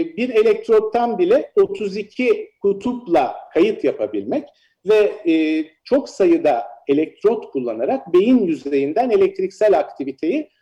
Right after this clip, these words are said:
alabilmeyi sağladılar ve buradan yapılan kayıtları kullanabilmeyi sağladılar. Daha sonra Neuralink projesi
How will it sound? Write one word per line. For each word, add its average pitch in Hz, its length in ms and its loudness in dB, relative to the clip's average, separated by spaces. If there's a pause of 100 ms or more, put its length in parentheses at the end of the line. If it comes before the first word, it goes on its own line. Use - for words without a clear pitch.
(200)
alabilmeyi 226 800 4
sağladılar 117 760 0 (320)
ve 202 360 4
buradan 214 460 2
yapılan 139 500 0
kayıtları 131 640 0 (220)
kullanabilmeyi 226 720 0
sağladılar. 107 960 -4
Daha 254 220 4
sonra 269 580 0
Neuralink 233 480 4
projesi 135 600 2